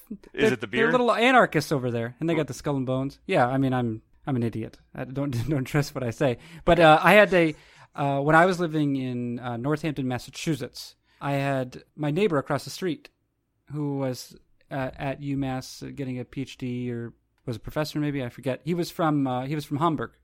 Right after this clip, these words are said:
Speaker 1: His name was Franz Schlieger. And, uh, I actually hosted a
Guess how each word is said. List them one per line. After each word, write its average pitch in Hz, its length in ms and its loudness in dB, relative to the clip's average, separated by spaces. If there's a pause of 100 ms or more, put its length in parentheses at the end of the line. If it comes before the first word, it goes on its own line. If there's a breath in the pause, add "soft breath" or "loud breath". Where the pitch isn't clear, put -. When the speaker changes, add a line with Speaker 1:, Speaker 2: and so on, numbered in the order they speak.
Speaker 1:
His 139 220 -8
name 135 140 -4
was 127 140 -8
Franz 139 340 -2
Schlieger. 139 440 -6 (200)
And, 139 260 0
uh, 139 120 6
I 170 120 2
actually 185 300 0
hosted 160 320 -4
a 147 260 -4